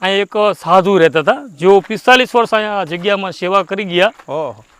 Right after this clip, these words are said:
Speaker 1: એમની અહીંયા સમાધિ આવેલી છે પાછળ. આ જે
Speaker 2: વાહ.
Speaker 1: જાહેર રહી ને,
Speaker 2: હા.
Speaker 1: આ જાહેરની પાસે જ છે.
Speaker 2: વરખડીનું વૃક્ષ, દોસ્તો, આપણને ખાસ કરી અને અનેક ધાર્મિક જગ્યાઓમાં જોવા મળે. અને ખાસ એ છે, શૈલેષભાઈ,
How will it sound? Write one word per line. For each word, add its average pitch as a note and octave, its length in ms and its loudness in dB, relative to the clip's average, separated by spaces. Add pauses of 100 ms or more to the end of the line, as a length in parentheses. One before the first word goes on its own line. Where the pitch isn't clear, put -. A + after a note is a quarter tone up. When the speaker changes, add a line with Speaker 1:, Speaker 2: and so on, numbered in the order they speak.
(520)
Speaker 1:
એમની A#3 240 0
અહીંયા A#3+ 200 0
સમાધિ G#3+ 520 4
આવેલી D#3+ 300 2
છે C3+ 100 -12
પાછળ. C#3+ 260 -10
આ C#3+ 100 -4
જે E3 120 -4
Speaker 2:
વાહ. C#3 140 -4
Speaker 1:
જાહેર F#3 180 4
રહી A#3+ 140 4
ને, B3+ 200 0 (140)
Speaker 2:
હા. C#3 200 -10 (360)
Speaker 1:
આ D#3 80 -2
જાહેરની G3 420 0
પાસે F#3 300 -2
જ B2 40 -10
છે. B2 260 -12 (500)
Speaker 2:
વરખડીનું G3+ 540 -2
વૃક્ષ, G3 320 -4
દોસ્તો, G#3 380 -4
આપણને G3+ 460 -2
ખાસ F#3+ 320 -2
કરી G#3 220 -2
અને G3+ 160 -4
અનેક G3+ 280 -2
ધાર્મિક F3+ 340 -2
જગ્યાઓમાં F#3+ 500 -4
જોવા F3+ 240 -2
મળે. G3+ 220 0 (380)
અને G#3 220 -4
ખાસ G#3 300 2
એ B3 160 2
છે, A#3+ 120 2
શૈલેષભાઈ, G3+ 540 -2